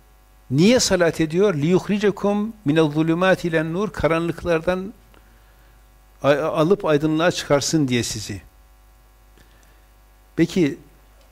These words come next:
karanlıklardan alıp aydınlığa çıkarma duayla mı oluyor? Eylemle, değil mi? Peki Allah alır çıkarır. O zaman salat ediyor ne demek?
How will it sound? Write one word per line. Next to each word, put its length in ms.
karanlıklardan 800
alıp 280
aydınlığa 480
çıkarma 840
duayla 420
mı 100
oluyor? 460
Eylemle, 460
değil 120
mi? 180
Peki 240
Allah 260
alır 240
çıkarır. 720
O 60
zaman 220
salat 380
ediyor 280
ne 140
demek? 380